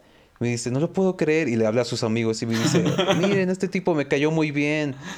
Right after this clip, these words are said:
Speaker 1: ¿Por qué?". Y me empezaron a hacer plática, ni me acuerdo. Nada más me preguntaron que de dónde era y todo eso. No me acuerdo cómo llegó la plática que me dijeron, "¿Qué vas a hacer después?". Y les dije, "No, pues voy a ir a Vértigo, es un lugar de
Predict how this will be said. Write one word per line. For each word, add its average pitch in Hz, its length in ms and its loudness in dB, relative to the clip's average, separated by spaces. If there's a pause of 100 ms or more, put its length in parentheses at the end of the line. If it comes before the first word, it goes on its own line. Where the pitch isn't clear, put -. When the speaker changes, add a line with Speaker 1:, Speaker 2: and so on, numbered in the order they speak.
(180)
Speaker 1:
¿Por 139 140 -2
qué?". 160 440 0
Y 120 220 0
me 131 120 0
empezaron 208 260 0
a 226 40 2
hacer 208 200 0
plática, 123 400 0
ni 107 80 0
me 107 80 0
acuerdo. 107 340 2
Nada 104 260 0
más 151 120 0
me 151 80 0
preguntaron 120 360 2
que 123 80 0
de 110 80 4
dónde 110 380 2
era 101 140 2
y - 20 -2
todo 98 240 0
eso. 95 240 -6 (1040)
No 127 80 0
me 151 60 2
acuerdo 170 260 2
cómo 165 200 0
llegó 147 200 2
la 151 140 2
plática 143 320 -2
que 123 80 -2
me 117 60 2
dijeron, 113 320 0
"¿Qué 160 80 0
vas 151 160 2
a 156 40 -6
hacer 139 180 0
después?". 151 520 -2 (440)
Y 120 80 0
les 113 180 0
dije, 120 200 -2
"No, 165 200 0
pues 151 140 0
voy 135 80 2
a - 20 2
ir 127 60 4
a 117 60 4
Vértigo, 139 600 2
es 117 160 0
un 120 100 0
lugar 110 380 2
de 95 680 0